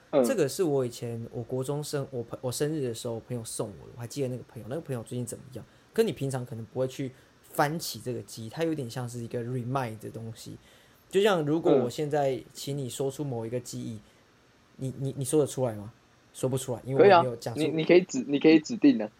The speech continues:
Speaker 2: 但那你是不是要有个 sign？你要有个，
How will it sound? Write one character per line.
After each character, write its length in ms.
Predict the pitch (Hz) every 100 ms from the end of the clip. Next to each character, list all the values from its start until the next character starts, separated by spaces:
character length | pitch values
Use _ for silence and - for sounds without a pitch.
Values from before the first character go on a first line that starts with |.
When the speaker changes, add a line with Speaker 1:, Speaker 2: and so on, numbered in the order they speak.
| _ _ _ _ -
Speaker 2:
但 240 | 226 180 - _ _ -
那 180 | 254 208
你 160 | 143
是 160 | 123 196
不 60 |
是 120 | 156 185
要 100 | 147
有 40 |
个 80 | 113
sign？ 420 | - - 147 92 - _ _ _
你 100 | 131
要 120 | 156
有 60 | 151
个， 260 | 123 117